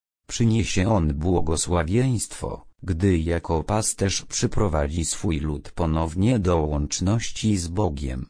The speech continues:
którą utracił w Adamie w ogrodzie Eden. A podczas tysiąc lat trwających rządów,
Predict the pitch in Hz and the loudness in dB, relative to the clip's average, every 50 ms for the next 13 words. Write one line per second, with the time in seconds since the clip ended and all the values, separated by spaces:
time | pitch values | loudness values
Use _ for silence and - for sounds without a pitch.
0 | _ - _ _ - - - - 82 82 80 80 78 - - 120 - - 82 76 | _ -20 _ _ -14 -4 0 2 2 4 4 2 0 0 -4 -2 0 0 0 0
1 | 69 - - - 87 85 82 82 76 82 78 76 73 82 101 135 127 110 98 90 | -2 -4 -4 -2 -2 -2 -2 -2 -2 0 0 0 0 0 0 0 2 2 2 4
2 | 82 78 71 76 78 73 73 69 82 98 110 101 80 80 - 90 85 73 - 69 | 2 2 0 0 0 0 0 0 0 0 2 2 0 0 0 0 -2 0 -2 -2
3 | 65 64 60 - - _ _ _ _ _ _ - 90 90 - - 78 73 - - | -2 -4 -6 -10 -14 _ _ _ _ _ _ -4 -4 -4 -2 -2 -4 -4 -4 -6
4 | - - 76 71 - - - - - 139 139 - - 131 123 117 - - - 123 | -4 -2 -2 -2 -2 -4 -4 -4 -4 -4 -2 0 0 0 0 0 0 -2 -2 -2
5 | 104 78 73 - - - - - - 98 87 78 76 76 85 104 120 127 113 - | -2 -2 -2 -4 -6 -8 -6 -4 -4 -2 -2 -2 -2 0 0 0 0 0 0 0
6 | - - 87 78 78 78 80 98 127 127 110 85 73 71 64 58 - - - - | 0 -2 -2 -2 -4 -4 -2 0 0 2 2 0 0 -2 -4 -6 -10 -14 -18 -18
7 | - | -20